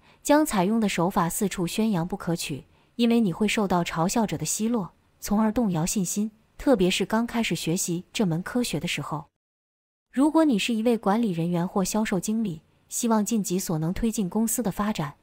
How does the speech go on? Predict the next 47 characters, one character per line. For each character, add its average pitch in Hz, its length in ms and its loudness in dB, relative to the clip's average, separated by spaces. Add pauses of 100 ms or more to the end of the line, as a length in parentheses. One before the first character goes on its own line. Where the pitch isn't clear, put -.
(220)
可 - 140 2
以 208 100 4
向 196 220 0
员 170 180 0
工 233 180 0
们 190 140 2
传 170 200 0
授 185 200 0
镜 226 180 -2
子 180 120 -6
技 196 180 -2
术， 156 260 -4 (320)
看 220 200 0
他 196 100 0
们 190 100 0
怎 147 220 -6
样 202 180 0
应 226 180 0
用。 165 180 -4 (560)
现 269 260 2
在 247 140 2
许 185 180 -2
多 208 180 2
组 165 200 -4
织 196 160 -4
都 220 120 -2
这 226 140 -2
样 175 160 0
做。 156 260 -8 (840)
对 320 160 4
眼 202 180 2
神 214 220 0
所 214 160 -2
传 180 260 -2
递 254 100 -4
的 208 120 -2
力 233 180 -2
量 185 160 0
的 180 80 -2
描 165 220 -2
写 190 180 -2
有 165 140 -2
很 170 180 -6
多。 160 240 -10 (520)
有 208 140 2
人 208 140 2
说， 262 340 0